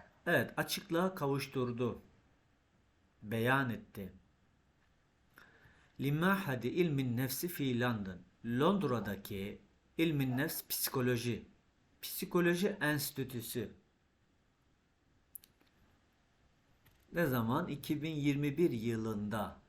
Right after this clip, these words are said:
neyi arkadaşlar izah etti, açıkladı? Ennel kışratel cebehiyye. Bu arkadaşlar, e, kışratel cebehiyye bir, e, kalıp ifade, birleşmiş,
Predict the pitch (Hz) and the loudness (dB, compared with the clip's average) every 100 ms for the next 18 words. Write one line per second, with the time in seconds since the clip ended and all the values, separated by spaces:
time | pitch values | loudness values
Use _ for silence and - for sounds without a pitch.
0 | _ - 120 123 151 202 190 - - _ | _ -8 -4 2 4 6 4 2 -10 _
1 | _ _ 120 113 117 110 110 107 120 117 | _ _ -6 -4 -4 -4 -4 -8 -2 -2
2 | 104 113 101 95 - - 127 - - 101 | -2 -4 -4 -6 -8 -6 -6 -8 -10 -10
3 | 92 113 160 196 - - - - - 185 | -4 -2 -2 -4 -12 -18 -18 -18 0 2
4 | 202 180 147 - 208 - 143 185 170 131 | 6 6 4 0 -2 0 -2 0 0 2
5 | 127 127 120 104 95 127 185 190 190 - | 2 0 0 -4 -8 2 4 4 2 -6
6 | 151 147 147 131 - 175 170 - - 117 | -4 0 0 -2 -2 -2 -2 -6 -16 -8
7 | 110 110 - 185 - 139 120 104 113 110 | -6 -6 -4 -4 -2 -4 -4 -4 -4 -2
8 | 113 120 110 107 143 202 - - - _ | -2 -4 -6 -2 -2 -4 -12 -20 -20 _
9 | 160 156 - 107 104 101 104 - - 147 | 0 0 0 -4 -4 -6 -10 -12 -4 0
10 | 156 156 120 - 101 92 101 98 - _ | 0 0 -6 -6 -6 -6 -8 -10 -16 _
11 | _ - 120 117 117 131 117 - | _ -4 -2 0 -2 -6 -8 -10